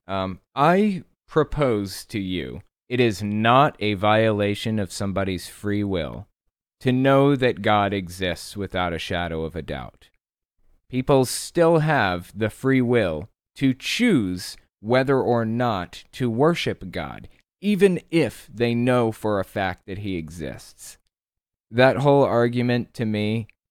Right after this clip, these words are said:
is nonsensical from top to bottom.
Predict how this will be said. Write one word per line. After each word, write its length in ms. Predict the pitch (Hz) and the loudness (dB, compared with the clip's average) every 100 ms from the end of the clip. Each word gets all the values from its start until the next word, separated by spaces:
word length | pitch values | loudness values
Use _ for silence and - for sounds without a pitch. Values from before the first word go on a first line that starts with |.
| _ _ - | _ _ -4
is 180 | 117 113 | -2 2
nonsensical 1200 | 117 117 113 - - 107 98 107 104 104 104 - | 2 2 2 -2 -2 -2 -2 -4 -2 -2 -2 -6
from 220 | 113 104 | -4 -4
top 380 | - 110 98 - - | -2 -2 -2 -4 -10
to 100 | 87 | -4
bottom. 460 | 90 80 64 - | -4 -4 -8 -14